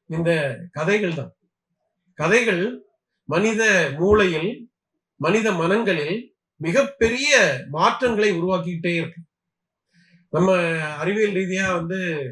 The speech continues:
அஹ், கதைக்கெல்லாம் வந்து என்ன ஒரு, ஒரு பங்கு இருக்கு அப்படின்னு சொல்லி கேட்கலாம். ஆனா, உண்மையில் கதைகளுக்கு ஒரு மிகப்பெரிய பங்கு இருக்கிறது.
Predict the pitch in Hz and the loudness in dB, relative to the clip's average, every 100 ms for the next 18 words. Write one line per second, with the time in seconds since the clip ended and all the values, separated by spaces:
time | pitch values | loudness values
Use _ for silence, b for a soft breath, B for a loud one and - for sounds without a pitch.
0 | - _ - 151 156 170 185 185 196 190 | -14 _ -8 -6 -2 0 0 0 0 0
1 | 175 185 165 185 180 156 151 143 123 - | -2 -2 -2 0 0 0 -4 -6 -8 -12
2 | _ 143 143 139 131 127 120 185 180 165 | _ -8 -6 -4 -6 -6 -2 0 0 -2
3 | 156 156 127 104 - 143 147 175 - 143 | -4 -6 -6 -8 -8 -6 -4 -4 -6 -4
4 | 143 131 113 - b b b - 160 151 | -4 -4 -8 -12 b b b -4 0 0
5 | 175 202 185 175 240 - _ _ _ _ | 2 2 2 0 -4 -12 _ _ _ _
6 | - 170 208 190 170 196 156 160 214 175 | -4 0 2 0 -2 -4 -4 -4 -4 0
7 | - 214 190 135 120 143 143 127 113 107 | 0 0 -4 -4 -8 -10 -10 -12 -14 -18